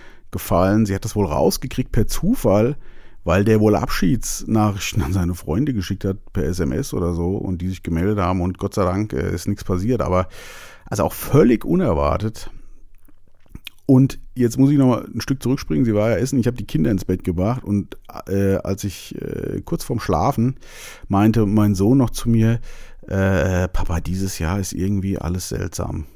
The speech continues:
Und, äh, die Mischung dieser Ereignisse an diesem Tag, dachte ich mir, da muss ich mal drüber nachdenken und sprechen. Und ich persönlich, ähm,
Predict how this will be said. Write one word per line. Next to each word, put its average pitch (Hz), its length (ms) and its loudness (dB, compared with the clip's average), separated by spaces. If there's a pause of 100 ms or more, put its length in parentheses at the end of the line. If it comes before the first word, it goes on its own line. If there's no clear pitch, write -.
(1400)
Und, 92 580 2
äh, 92 260 0 (220)
die 143 100 -2
Mischung 123 800 4
dieser 180 260 4
Ereignisse 127 460 6
an 101 100 4
diesem 113 240 2
Tag, 101 320 -2
dachte 101 260 -4
ich 110 80 -4
mir, 113 380 -2
da 90 160 -2
muss 101 180 0
ich 110 80 0
mal 104 140 2
drüber 90 260 0
nachdenken 85 520 -2
und 82 100 -4
sprechen. - 380 -8 (1500)
Und 98 680 4
ich - 220 0
persönlich, 160 840 4
ähm, 135 600 6